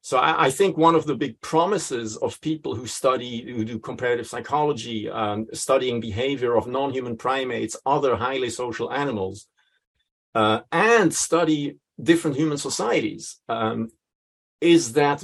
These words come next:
we, we come to understand that humans are both incredibly selfish and incredibly altruistic, that we have these astonishing capacities to cooperate, not just in groups, but in groups of groups.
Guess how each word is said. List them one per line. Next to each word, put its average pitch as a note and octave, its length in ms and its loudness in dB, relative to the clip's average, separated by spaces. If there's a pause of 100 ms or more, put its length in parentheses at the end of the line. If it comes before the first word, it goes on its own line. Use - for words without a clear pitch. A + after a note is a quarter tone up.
we, D#3 400 -6
we D#3 140 0
come G#3+ 220 -2
to G#3 140 2
understand D#3 580 0
that C#3 240 0
humans E3 440 -2
are D3 160 0
both A#2+ 480 2
incredibly D#3 680 4
selfish C3 680 0
and D#3+ 280 2
incredibly A#2+ 580 0
altruistic, G#2 800 -2 (480)
that C3 180 2
we D3 160 2
have D#3+ 420 0
these C#3 160 -4
astonishing D#3 640 0
capacities B2+ 720 -6
to - 140 -14
cooperate, C3+ 800 2
not B2 160 -2
just B2 240 -2
in A#2 120 -4
groups, D#3 500 8
but B2+ 140 -4
in B2+ 180 -6
groups D3+ 440 6
of A2 140 -2
groups. - 560 2